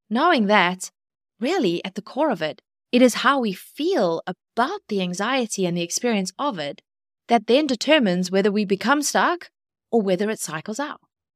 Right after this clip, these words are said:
You see, the big thing for me when I was stuck with my anxiety was I wasn't really afraid of the anxiety. I was frustrated with it. And surely I was feeling insecure about myself and my ability to function while I was anxious.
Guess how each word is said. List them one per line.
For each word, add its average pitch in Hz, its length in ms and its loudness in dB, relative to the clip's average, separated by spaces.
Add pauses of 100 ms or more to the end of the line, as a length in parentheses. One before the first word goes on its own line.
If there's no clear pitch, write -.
(300)
You 262 80 0
see, 311 140 4
the 262 100 2
big 302 240 4
thing 247 200 0
for 220 140 -4
me 240 240 0
when 190 200 0
I 240 180 0
was 214 160 0
stuck 190 200 -4
with 185 140 -8
my 214 160 4
anxiety 175 640 -2 (320)
was 220 120 -4
I 294 140 -2
wasn't 370 300 -4
really 311 260 2
afraid 226 580 2
of 202 280 2
the 202 120 2
anxiety. 190 720 -2 (380)
I 294 140 6
was 370 160 4
frustrated 208 800 2
with 147 180 -6
it. 151 180 0 (840)
And 226 140 2
surely 254 540 4 (240)
I 208 100 6
was 196 140 4
feeling 226 400 2
insecure 196 560 -2
about 180 240 2
myself 175 720 -2
and 190 140 -2
my 175 100 -2
ability 196 460 -2
to - 140 -12
function 226 560 -4
while 196 320 -4
I 202 60 2
was 170 180 0
anxious. 175 600 -6